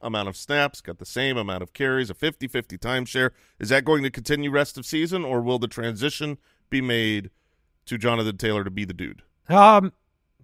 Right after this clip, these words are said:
Speaker 2: boy, this game, when you were watching it, it felt like it had two extra quarters in it. It just went on forever. I mean, the fact you had almost, what, thirty-six carries on the ground between the two?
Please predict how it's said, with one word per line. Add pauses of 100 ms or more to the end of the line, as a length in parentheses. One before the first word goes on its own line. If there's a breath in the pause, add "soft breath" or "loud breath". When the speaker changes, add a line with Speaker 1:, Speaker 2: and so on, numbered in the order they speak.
(100)
Speaker 2:
boy,
this
game,
when
you
were
watching
it,
it
felt
like
it
had
two
extra
quarters
in
it.
It
just
went
on
forever. (480)
I
mean,
the
fact
you
had
almost, (240)
what,
thirty-six
carries
on
the
ground
between
the
two?